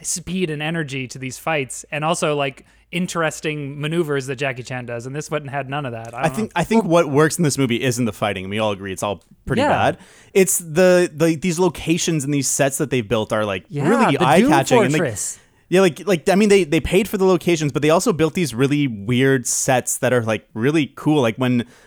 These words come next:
Speaker 2: uh, is it Scorpion and Johnny Cage are fighting on, like, the rafters with all the cobwebs and stuff? It's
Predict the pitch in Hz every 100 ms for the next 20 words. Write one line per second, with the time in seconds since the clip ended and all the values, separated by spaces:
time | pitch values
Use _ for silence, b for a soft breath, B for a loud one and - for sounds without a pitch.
0 | b 113 117 113 110 107 110 123 - -
1 | 139 135 151 156 151 147 139 127 123 120
2 | - 139 123 117 117 120 131 - 123 123
3 | 120 120 113 - 120 113 104 127 120 143
4 | 127 127 120 123 113 110 123 131 135 160
5 | 127